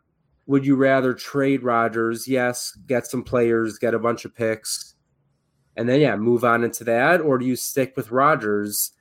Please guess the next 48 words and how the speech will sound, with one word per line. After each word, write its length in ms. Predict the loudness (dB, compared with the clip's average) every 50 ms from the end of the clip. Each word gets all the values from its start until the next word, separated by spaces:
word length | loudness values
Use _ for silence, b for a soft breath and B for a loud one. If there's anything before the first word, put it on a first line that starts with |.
| _ _ -8
and 120 | -8 -8
say, 240 | -2 0 2 4 4
Okay, 440 | 4 2 0 0 -2 -2 -2 -4 -8 _ _ _ _ _ _ _
yeah, 240 | 2 4 4 4 4
he's 260 | 2 0 0 -2 0
aging, 460 | 2 2 4 2 2 2 0 -2 0
this, 240 | 2 2 0 0 0
that. 460 | 0 2 2 4 4 2 0 -2 -8 _ _ _ _ _
He 100 | 4 6
also 260 | 6 6 4 2 0
just 240 | 0 0 0 0 0
won 140 | 0 2 2
an 120 | 2 2
M 140 | 0 0 -2
V 140 | -2 -4 -6
P. 500 | -6 -6 -4 -2 0 0 0 0 -2 -6 _ _ _ _ _ _ 0
Let's 240 | 0 2 2 0 -4
commit 560 | -2 2 4 6 6 8 6 4 2 0 -8 _ _ _ _ _ _ _
we're 260 | 2 2 2 2 0 -4
the, 200 | -4 -2 0 0 0
at 160 | -2 0 2
least 280 | 4 4 4 4 2 0
the 60 | 0
next 380 | 2 0 0 -2 -6 -12 -16 _ _
three 240 | -6 0 2 4 4
to 100 | 4 2
five 360 | 0 0 0 2 2 2 2
years 300 | 2 2 0 0 -2 -4
to 100 | -4 -2
Aaron 260 | 0 0 0 0 0
Rodgers, 540 | 0 0 0 0 -2 -2 -4 -4 -4 -6 -8
build 320 | -4 0 0 0 0 0
the 60 | -2 -2
best 360 | 0 0 0 0 -2 -4 -2
team 200 | -2 0 0 2
around 340 | 2 2 4 2 2 2 0
him 80 | 0
we 100 | 0 0
possibly 520 | 0 0 0 0 0 -2 -4 -6 -6 -6 -6
can, 440 | -6 -6 -6 -4 -4 -4 -4 -6 -8 _ _ _ _ _ _ 0
and 140 | 2 4
win 140 | 6 6 6
a 20 | 6
s-, 120 | 4 2
and 320 | 2 4 4 4 6 6
win 120 | 4 4 4
a 60 | 4
ring. 340 | 4 2 0 -2 -4 -8